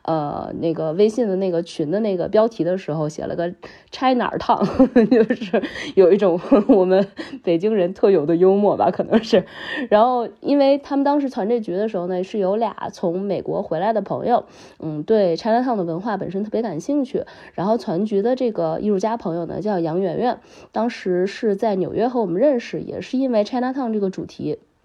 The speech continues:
她后来还拍了一个唐人街舞女团的一个纪录片，叫《女人世界》。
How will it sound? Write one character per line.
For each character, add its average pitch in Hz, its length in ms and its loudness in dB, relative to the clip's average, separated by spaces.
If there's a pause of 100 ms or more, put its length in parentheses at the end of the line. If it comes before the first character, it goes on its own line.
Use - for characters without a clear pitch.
(280)
她 262 160 0
后 262 180 2
来 208 160 2
还 196 160 -2
拍 226 180 -2
了 208 120 0
一 185 100 -4
个 196 160 0
唐 190 180 -6
人 202 140 -2
街 226 300 -2 (380)
舞 196 200 4
女 294 160 8
团 - 300 -6
的 262 80 4
一 277 100 6
个 151 100 -2
纪 180 140 -2
录 156 140 -2
片， 160 280 -6
叫 196 220 -4
《女 175 100 -2
人 143 160 -2
世 226 140 -6
界》。 254 200 0